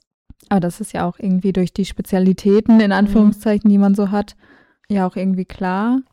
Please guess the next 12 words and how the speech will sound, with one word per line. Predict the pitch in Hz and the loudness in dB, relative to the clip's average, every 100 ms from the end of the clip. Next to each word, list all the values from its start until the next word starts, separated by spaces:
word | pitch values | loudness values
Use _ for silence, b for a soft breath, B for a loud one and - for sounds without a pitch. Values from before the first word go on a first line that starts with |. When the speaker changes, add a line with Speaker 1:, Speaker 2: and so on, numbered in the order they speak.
| _ _ - | _ _ -14
Speaker 2:
Ja, | 196 185 B B B | -10 -10 B B B
also | B 214 226 226 - | B 0 4 4 2
es | 233 226 | -4 -6
ist | 247 | -6
wohl | 233 226 | -4 -2
auch | 214 202 | -2 -2
weniger | 233 226 220 | -2 0 -2
kommerziell. | - 220 208 - 226 233 226 | -2 -4 -4 -4 -2 0 -2
Also | 196 196 190 | -4 -8 -8
es | 190 190 | -12 -14
ist | - - _ _ | -16 -20 _ _
oft, | 196 220 - - | -6 -6 -8 -20